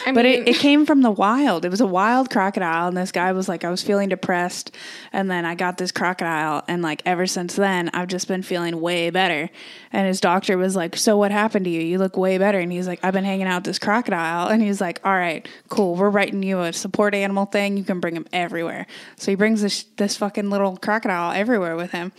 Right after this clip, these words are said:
Speaker 2: He's, like, five feet long or something. Like, he's
Speaker 1: Only
Speaker 2: kinda
Speaker 1: in
Speaker 2: big.
Speaker 1: Florida.
Speaker 2: Yeah. So
Speaker 1: Only in Florida.
Speaker 2: that was fun. I was like, "Fuck, I wonder what other animals you could get as support."
Speaker 1: Anything.
Speaker 2: A crocodile?
Speaker 1: Apparently.
Speaker 2: Are you fucking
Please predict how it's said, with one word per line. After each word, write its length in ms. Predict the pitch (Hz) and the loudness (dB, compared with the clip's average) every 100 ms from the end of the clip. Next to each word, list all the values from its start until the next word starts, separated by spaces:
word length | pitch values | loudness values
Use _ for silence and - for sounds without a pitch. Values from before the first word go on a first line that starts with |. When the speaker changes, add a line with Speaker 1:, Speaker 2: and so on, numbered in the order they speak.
| - | -6
Speaker 2:
He's, 120 | 226 220 | 0 2
like, 140 | 208 | 2
five 260 | 202 196 196 | 2 0 2
feet 200 | 220 202 | 0 2
long 280 | 202 180 | 2 0
or 100 | 170 | -2
something. 380 | 190 185 180 175 - - - - - | -4 -4 -4 -6 -8 -16 -20 -12 -6
Like, 100 | 196 | -2
he's 100 | 233 | 0
Speaker 1:
Only 80 | 196 | 2
Speaker 2:
kinda 160 | 220 | 2
Speaker 1:
in 60 | 208 | 4
Speaker 2:
big. 200 | 208 170 | 4 4
Speaker 1:
Florida. 440 | 175 175 175 190 - - _ - | 0 -2 -4 -4 -10 -20 _ -6
Speaker 2:
Yeah. 300 | 180 165 170 - - - | -4 -4 -6 -12 -16 -6
So 140 | 190 | -2
Speaker 1:
Only 160 | 170 185 | -2 -4
in 100 | 190 | -6
Florida. 540 | 175 165 165 165 175 - - 233 | -6 -6 -4 -4 -8 -12 -4 2
Speaker 2:
that 180 | 254 | 4
was 140 | 214 - | 4 2
fun. 200 | 185 185 | 0 2
I 60 | |
was 160 | 190 196 | 2 0
like, 160 | 185 - | -2 -6
"Fuck, 260 | 262 254 | -8 -4
I 20 | 196 | -2
wonder 200 | 226 254 | 0 0
what 160 | 185 | 0
other 180 | 196 269 | 2 2
animals 400 | 185 180 175 190 | 0 -2 -4 -4
you 100 | 190 | -6
could 140 | 196 185 | -6 -6
get 120 | 180 | -6
as 140 | 190 | -8
support." 320 | - - 180 | -10 -8 -4
Speaker 1:
Anything. 320 | 202 214 220 285 | 0 2 2 2
Speaker 2:
A 20 | |
crocodile? 760 | 220 294 381 427 427 453 453 453 | 2 4 2 0 2 2 2 2
Speaker 1:
Apparently. 460 | 403 370 370 381 | 2 4 4 4
Speaker 2:
Are 40 | 403 | 0
you 60 | |
fucking 160 | 403 | 0